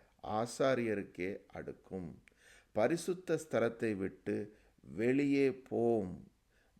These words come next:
மீறுதல் செய்தீர். இது தேவனாகிய கர்த்தராலே உமக்கு மேன்மையாக லபியாது" என்றார்கள். இப்போ இவர் வந்து தன்னுடைய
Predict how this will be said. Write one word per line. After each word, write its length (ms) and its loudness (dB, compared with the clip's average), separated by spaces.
மீறுதல் 640 2
செய்தீர். 760 -2
இது 640 0
தேவனாகிய 800 2
கர்த்தராலே 920 0
உமக்கு 720 -4
மேன்மையாக 840 0
லபியாது" 920 -2
என்றார்கள். 1080 -6
இப்போ 520 -4
இவர் 260 0
வந்து 600 -4
தன்னுடைய 640 -2